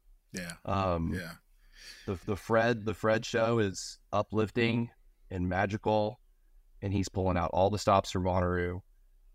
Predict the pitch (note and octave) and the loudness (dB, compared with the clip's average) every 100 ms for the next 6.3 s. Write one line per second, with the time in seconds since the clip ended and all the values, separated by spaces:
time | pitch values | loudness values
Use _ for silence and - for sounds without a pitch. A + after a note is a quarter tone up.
0 | - F#2+ F#2 F#2 - G2+ G#2 G2 F#2+ F2 | -10 -6 -2 -2 0 2 2 4 2 2
1 | F2+ F#2+ G2 G2 G2+ A2 G#2 G2+ - G#2 | 0 0 0 0 0 0 0 0 -4 0
2 | A2 A2+ A2 - F2+ F#2 - F#2+ F#2+ F#2 | 2 2 0 -4 -8 -4 0 0 0 0
3 | F#2+ G#2 - _ - G2 G2 F#2 F2 - | 4 2 0 _ -2 0 2 0 -2 -6
4 | - B1 - - - - _ - - - | -12 -14 -12 -14 -12 -16 _ -20 -20 -20
5 | _ _ - - G2+ G2 F#2 E2+ F2+ F2+ | _ _ -20 -2 0 2 2 -2 -4 0
6 | G2 F#2+ | 0 0